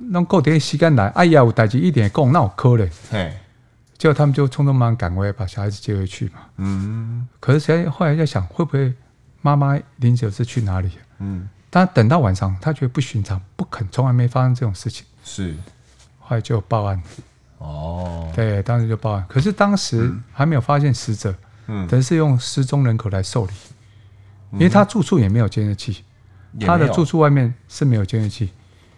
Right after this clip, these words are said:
Speaker 2: 这样子。
Speaker 1: 对，
Speaker 2: 那我们
Speaker 1: 所以也没办法去确认说，当下他没办法确认说死者到底去了哪里。
Speaker 2: 嗯，那我们感觉是因为有锁定到这台车子嘛，
Speaker 1: 对。
Speaker 2: 对，那应该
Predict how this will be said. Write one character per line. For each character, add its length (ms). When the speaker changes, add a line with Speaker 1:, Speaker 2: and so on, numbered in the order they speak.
Speaker 2:
这 100
样 180
子。 120
Speaker 1:
对， 140
Speaker 2:
那 60
我 240
们 120
Speaker 1:
所 80
以 40
也 140
没 120
办 140
法 80
去 140
确 160
认 140
说， 240
当 240
下 340
他 140
没 180
办 140
法 100
确 160
认 100
说 140
死 200
者 120
到 140
底 60
去 180
了 120
哪 180
里。 100
Speaker 2:
嗯， 260
那 120
我 100
们 140
感 180
觉 140
是 640
因 100
为 240
有 320
锁 240
定 140
到 80
这 100
台 120
车 320
子 140
嘛， 180
Speaker 1:
对。 220
Speaker 2:
对， 360
那 200
应 100
该 180